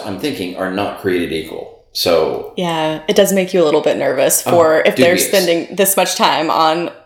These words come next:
Speaker 2: sundial versus water clock or whatever.
Speaker 1: We've got space travel, and we're worrying about sundials? Uh,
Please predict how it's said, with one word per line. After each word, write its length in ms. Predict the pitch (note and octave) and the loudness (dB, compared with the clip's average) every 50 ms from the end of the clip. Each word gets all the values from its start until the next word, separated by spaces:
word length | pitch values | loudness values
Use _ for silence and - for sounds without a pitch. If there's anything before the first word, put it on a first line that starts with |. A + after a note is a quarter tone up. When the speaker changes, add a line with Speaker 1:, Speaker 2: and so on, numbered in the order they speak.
| _ _ - - | _ _ -6 -4
Speaker 2:
sundial 680 | - - - B3+ A3+ A3+ - F3+ E3+ F3+ F3+ F3+ E3+ | 0 2 4 4 4 4 2 4 4 6 4 4 4
versus 720 | E3+ F3+ F3+ F3+ - - D#3 E3 D#3+ E3+ E3+ - - - - - - - - - - - _ _ _ _ - | 2 -2 -2 -2 -2 -2 -2 -4 -4 -4 -6 -6 -8 -10 -14 -20 -20 -20 -20 -20 -20 -20 _ _ _ _ -2
water 300 | - F#3 D3+ C#3+ D#3 D#3+ | 2 2 2 2 2 -2
clock 380 | - - D#3 C#3 C#3+ E3 - F#3+ | -2 0 0 0 0 0 0 0
or 80 | E3+ | 0
whatever. 600 | E3 E3 E3 D#3+ D#3 D3+ D3+ D3+ D#3 D3+ D3+ D#3 - - - - - - A3 | 2 2 2 2 2 0 -2 -2 -2 -2 -4 -6 -10 -16 -12 -12 -12 -8 -2
Speaker 1:
We've 240 | B3 C4 C4 C4 | -2 -2 0 0
got 260 | C#4 C4 C4 B3+ B3+ - - - _ _ _ - - - - | -2 -4 -4 -4 -6 -10 -16 -20 _ _ _ -10 -10 -8 -6
space 340 | - - - A#3+ A#3 - - - | -6 2 2 2 2 2 -4 -6
travel, 340 | - B2 G#2+ - - E2 F2 G#2 G#2+ - - | -6 -6 -6 -6 -6 -8 -10 -10 -10 -6 -2
and 180 | C#3+ C#3+ C#3+ D#3 | -2 -2 0 0
we're 180 | E3 E3 D#3+ | 0 0 2
worrying 280 | E3 E3 D#3 D3+ D3 C#3 | 2 2 2 2 2 2
about 240 | C3 C3+ C3 B2+ - | 2 2 2 4 2
sundials? 920 | - D#3 E3+ F3+ F#3+ G3 G#3 G#3+ A3+ A3+ A3+ A3+ A3+ - - - - - - | 2 2 2 0 0 0 0 0 -2 -2 -4 -4 -6 -10 -12 -14 -18 -20 -14
Uh, 1400 | E3 F3 E3+ D#3 C#3+ C3+ B2+ A#2+ A2+ A2+ A2 G2+ G2+ F#2+ F#2+ - - - - - - - - - - - - | -8 -6 -4 -2 0 0 -2 -2 -2 -2 -2 -2 -2 -4 -4 -6 -8 -12 -12 -14 -14 -16 -18 -18 -20 -20 -20